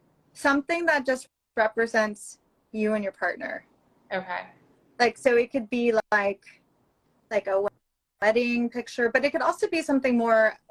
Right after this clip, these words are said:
Speaker 1: abstract, like a t-, like the table and two chairs there.
Speaker 2: Mm-hmm.
Speaker 1: But I, I feel like it should be only the two, not three.
Speaker 2: Okay.
Speaker 1: Okay. Like, late, 'cause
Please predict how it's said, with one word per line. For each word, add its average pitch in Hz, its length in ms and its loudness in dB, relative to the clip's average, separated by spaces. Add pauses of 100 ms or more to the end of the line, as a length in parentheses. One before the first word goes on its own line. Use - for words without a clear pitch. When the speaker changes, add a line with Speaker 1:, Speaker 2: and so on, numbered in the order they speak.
(180)
Speaker 1:
abstract, 202 600 0
like 208 260 -2 (440)
a 220 80 0
t-, 220 300 -12
like 220 300 2 (760)
the 226 80 0
table 247 340 0
and 240 140 0
two 240 140 -6
chairs 196 360 -4
there. - 280 -12 (140)
Speaker 2:
Mm-hmm. 208 320 -2 (340)
Speaker 1:
But 269 100 4
I, 269 260 2 (520)
I 233 120 0 (120)
feel 320 220 -4
like 349 300 -2
it 285 140 -12
should 240 320 -12
be 254 640 -4 (120)
only 233 720 -2 (180)
the 208 80 -8
two, - 460 -8 (120)
not 208 260 -2
three. 190 280 -8 (560)
Speaker 2:
Okay. 180 300 -2 (800)
Speaker 1:
Okay. 214 420 2 (140)
Like, 220 200 2
late, 247 240 4 (500)
'cause 254 280 -6